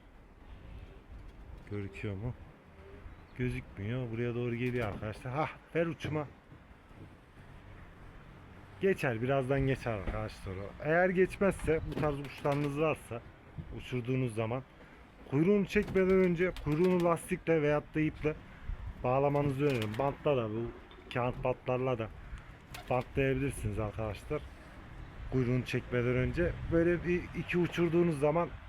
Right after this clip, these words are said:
sıkıya atıyor arkadaşlar. Şu an hala sıkıda kuş, hala takla atıyor.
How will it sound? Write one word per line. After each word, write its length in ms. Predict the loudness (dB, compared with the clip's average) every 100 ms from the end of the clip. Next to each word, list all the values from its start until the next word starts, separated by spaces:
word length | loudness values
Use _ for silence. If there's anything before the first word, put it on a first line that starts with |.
| -12 -4
sıkıya 360 | 0 4 4 4
atıyor 300 | 2 2 2
arkadaşlar. 560 | 2 -2 -2 -4 -6 -6 -4 -6 -6 -4 -2 -2 -2 -4 -4 -6 -12 -16 -14 -8 -6 -6 -8 -8 -6 -6 -6 -8 -10 -10 -10 -10 -8 -4 -2 -2 -4 0
Şu 100 | 0
an 120 | 2
hala 500 | 0 0 2 4 4
sıkıda 420 | 2 2 2 2
kuş, 200 | 2 2
hala 340 | 4 4 4
takla 340 | 4 4 4 4
atıyor. 360 | 2 -2 -4